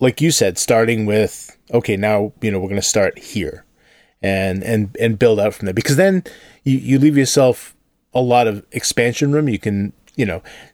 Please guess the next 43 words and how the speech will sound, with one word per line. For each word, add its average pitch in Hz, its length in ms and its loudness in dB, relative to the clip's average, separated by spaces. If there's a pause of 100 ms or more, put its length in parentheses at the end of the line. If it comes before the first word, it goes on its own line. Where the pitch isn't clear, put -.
yeah, 135 180 6
there's 113 200 -2
this 113 160 0
content 135 360 0
out 113 120 0
there, 107 100 2
but 107 100 -4
you 127 100 4
haven't 110 160 0
decided 104 340 -2 (200)
anything 135 340 0
that's 104 180 -2
on 110 160 0
it 110 60 -10
yet. 85 180 -6
So - 100 -6
that's 104 380 -2
just - 460 -4
a 95 120 -2 (380)
blank 110 300 -2
palette 107 380 0
that 95 80 -10
you 107 140 -8
can, 95 320 -4 (460)
you 113 100 2
know, 92 60 -2
or 104 100 2
blank 104 260 0
canvas 107 320 -2
rather, 104 200 2
that 98 40 -8
you 101 120 -6
can 110 80 -4
go 107 240 2
in 101 320 -4
and 101 200 -4
just 98 220 -4
make 104 180 -6
whatever 104 200 0
the 98 80 -2
hell 95 120 -4
you 92 140 -6
want 104 380 -2